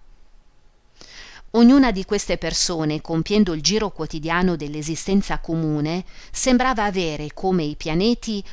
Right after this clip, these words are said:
un giro di rotazione propria, un interesse particolare, enigmatico.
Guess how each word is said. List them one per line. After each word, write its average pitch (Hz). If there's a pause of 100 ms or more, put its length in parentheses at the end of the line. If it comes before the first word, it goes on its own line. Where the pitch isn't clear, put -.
(160)
un 220
giro 269
di 196
rotazione 196
propria, 156 (320)
un 202
interesse 196
particolare, 160
enigmatico. 185